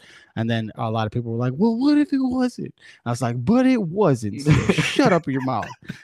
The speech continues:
Speaker 1: And then I would say, I would be commenting on everything because, like I said, I would space it out. So if I got, like, thirteen comments that morning, I would com-, I would respond every few hours just to keep it live in, in the fr-,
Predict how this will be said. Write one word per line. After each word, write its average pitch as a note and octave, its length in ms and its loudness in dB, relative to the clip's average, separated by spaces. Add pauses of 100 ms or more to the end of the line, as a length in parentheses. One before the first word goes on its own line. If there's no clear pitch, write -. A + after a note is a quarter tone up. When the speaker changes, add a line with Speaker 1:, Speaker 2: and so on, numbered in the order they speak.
(160)
Speaker 1:
And E3+ 120 2
then G3 140 2
I G3 80 2
would G#3 160 0
say, - 160 -4
I F3 120 -2
would G#3+ 120 -2
be G#3 80 2
commenting E3 480 -4
on A#2 140 -6
everything A#2 500 -4
because, A2 420 -8 (460)
like C3 140 -8
I B2 80 -6
said, A#2+ 200 -2
I A2 120 -4
would D3+ 160 -4
space - 360 -8
it G#2 80 -12
out. G2+ 320 -10
So A2 460 -10
if - 160 -8
I B2 80 -2
got, D3 160 -6
like, A#2+ 180 -4 (260)
thirteen C#3+ 360 0
comments B2 680 -4
that G#2+ 160 -4
morning, C#3 420 -2 (500)
I A2 120 0
would C#3 200 -4
com-, C3+ 360 -6
I C3+ 100 -6
would C#3 140 -2
respond A#2+ 640 -8
every A#2+ 240 -6
few B2 260 -4
hours F#2+ 520 -4
just - 280 -8
to B2 60 -10
keep - 260 -8
it A#2+ 140 -4
live G2 400 -2
in, G2 160 -10
in A2 180 -6
the G2 80 -8
fr-, - 160 -10